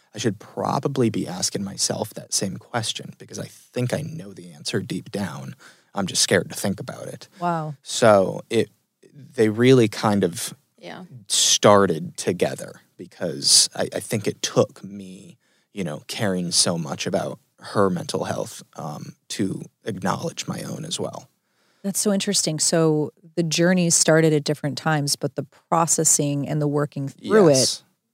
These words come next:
Speaker 2: went
Speaker 1: We started, like,
Speaker 2: wa-,
Speaker 1: yeah,
Speaker 2: was it about at the
Speaker 1: together.
Speaker 2: same time?
Speaker 1: Yeah.
Speaker 2: Interesting.
Speaker 1: Yeah.
Speaker 2: And now for, I guess,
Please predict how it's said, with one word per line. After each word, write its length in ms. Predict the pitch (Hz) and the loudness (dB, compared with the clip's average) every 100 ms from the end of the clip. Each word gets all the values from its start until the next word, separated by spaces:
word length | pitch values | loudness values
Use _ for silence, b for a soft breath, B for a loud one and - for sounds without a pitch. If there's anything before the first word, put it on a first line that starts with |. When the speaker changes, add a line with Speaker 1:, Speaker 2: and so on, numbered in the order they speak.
| 156 | 0
Speaker 2:
went 520 | 147 139 131 - - - | 2 2 -2 -8 -12 -10
Speaker 1:
We 180 | 98 | -6
started, 500 | 92 - 95 87 85 | -4 0 0 0 -4
like, 200 | 82 78 - | -10 -10 4
Speaker 2:
wa-, 120 | 170 | 6
Speaker 1:
yeah, 60 | 165 | 8
Speaker 2:
was 200 | 170 165 | 6 6
it 80 | |
about 220 | 165 147 143 | 6 6 4
at 20 | - | 2
the 60 | |
Speaker 1:
together. 40 | - | 0
Speaker 2:
same 160 | 233 | 0
time? 300 | 208 - - - | 0 -4 -10 -12
Speaker 1:
Yeah. 160 | - - _ _ _ - | -12 -12 _ _ _ -8
Speaker 2:
Interesting. 540 | 180 190 - - - - _ _ | -4 0 0 0 -4 -14 _ _
Speaker 1:
Yeah. 40 | 190 | 6
Speaker 2:
And 60 | |
now 140 | 202 185 | 10 10
for, 180 | - 165 | 8 8
I 100 | 175 | 8
guess, 260 | 175 - | 6 4